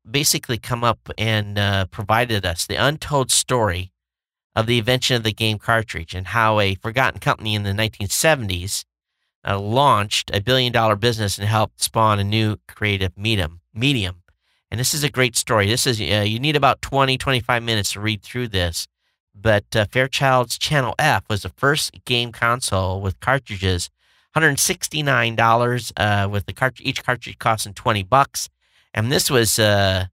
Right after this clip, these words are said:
nineteen seventy dollars. You know, this wasn't nineteen, uh,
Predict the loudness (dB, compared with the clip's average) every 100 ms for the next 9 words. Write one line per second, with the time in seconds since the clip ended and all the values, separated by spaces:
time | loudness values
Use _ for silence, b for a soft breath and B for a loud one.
0 | _ -4 -4 -4 -4 0 2 0 -2 -4
1 | -6 -10 -10 -8 -8 _ -8 -2 0 0
2 | 2 2 0 -2 0 -2 -2 -4 -2 -2
3 | -2 0 0 2